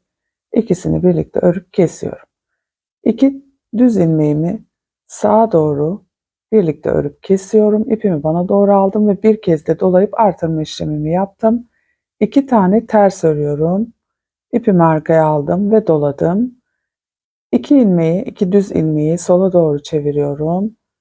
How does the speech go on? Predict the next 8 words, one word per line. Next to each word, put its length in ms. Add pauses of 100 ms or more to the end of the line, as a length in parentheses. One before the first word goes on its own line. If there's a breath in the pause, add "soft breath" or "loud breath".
(340)
İkisini 440
birlikte 720
örüp 320
kesiyorum. 540 (360)
İki 260
ilmeği 400
sağa 400
doğru, 520